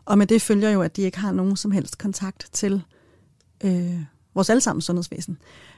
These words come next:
Øhm, men skal gøre brug af små, øh, lokale organisatoriske initiativer til, øh, til den slags, altså, øh, sundhedstilbud, hvor man kan øh, tilbyder noget, men som er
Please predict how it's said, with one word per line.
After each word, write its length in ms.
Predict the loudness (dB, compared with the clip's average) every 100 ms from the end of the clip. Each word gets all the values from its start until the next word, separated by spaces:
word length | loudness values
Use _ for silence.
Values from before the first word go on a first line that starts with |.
| _ -2
Øhm, 220 | 2 2
men 360 | 2 0 2 2
skal 140 | 2
gøre 160 | 0 0
brug 300 | 2 2 0 -4
af 120 | -4
små, 380 | 0 0 0 -4 -10 -8 -4
øh, 500 | -2 0 -2 -4 -6
lokale 680 | -6 -4 -4 -4 -2 -4 -4 -6
organisatoriske 720 | -4 -2 -4 -4 -6 -4 -4
initiativer 560 | -4 -4 -4 -4 -6 -6
til, 200 | -4 -2 -2 -2
øh, 200 | -6 -4
til 140 | -4
den 120 | -4
slags, 240 | -4 -8 -10 -12 -8
altså, 220 | -6 -6 -10 -16 -20 _
øh, 380 | -2 0 0 -2
sundhedstilbud, 800 | -4 0 0 0 -2 -2 0 -2
hvor 180 | 0 -2
man 200 | -2 -4
kan 260 | -2 -2 -2 -10 -20 -20 -20 _ _ 0
øh, 480 | 2 2 0 0
tilbyder 300 | 2 2 2
noget, 220 | 2 0 -2 -2
men 240 | 2 2
som 280 | 2 0 0
er 320 | -2 -2 -2